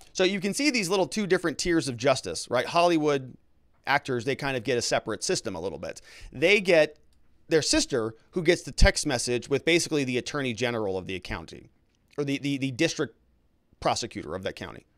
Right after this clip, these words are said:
Cook County, second biggest prosecutor's office agency in the country. Very convenient. If you can get that, that's a pretty good,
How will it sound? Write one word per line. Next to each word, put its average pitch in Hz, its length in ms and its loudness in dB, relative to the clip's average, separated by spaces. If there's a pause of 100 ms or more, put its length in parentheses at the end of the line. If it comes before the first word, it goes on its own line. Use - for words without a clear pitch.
Cook 220 140 0
County, 147 320 -2 (380)
second 160 280 2
biggest 156 220 0
prosecutor's 147 480 0
office 135 260 2
agency 131 400 -2
in 123 60 -6
the 107 80 -6
country. - 360 -8 (1900)
Very 190 340 4
convenient. 240 640 2 (340)
If 151 140 0
you 226 100 2
can 247 160 -2
get 190 240 4
that, 131 240 4
that's 170 160 2
a 190 80 0
pretty 196 280 -2
good, 175 220 0